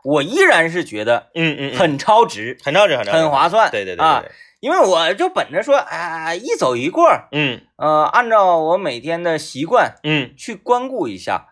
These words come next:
Speaker 2: 啊，啊，啊。
Speaker 1: 哎，看看各个的这个，呃，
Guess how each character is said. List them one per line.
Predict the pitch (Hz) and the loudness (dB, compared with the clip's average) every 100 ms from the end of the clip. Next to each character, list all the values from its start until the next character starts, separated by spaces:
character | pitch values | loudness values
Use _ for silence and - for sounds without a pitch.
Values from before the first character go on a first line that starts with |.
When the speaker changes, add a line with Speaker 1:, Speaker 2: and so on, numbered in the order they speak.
| - | -4
Speaker 2:
啊， | 123 | -2
啊， | 104 | 0
啊。 | |
Speaker 1:
哎， | 101 151 | 2 2
看 | - 220 | 2 0
看 | 190 180 | 0 -2
各 | 208 208 | -2 0
个 | 180 165 | 0 0
的 | 156 | -2
这 | 160 | -6
个， | 139 135 131 123 123 | 0 4 4 4 0
呃， | - 123 107 | -2 -6 -6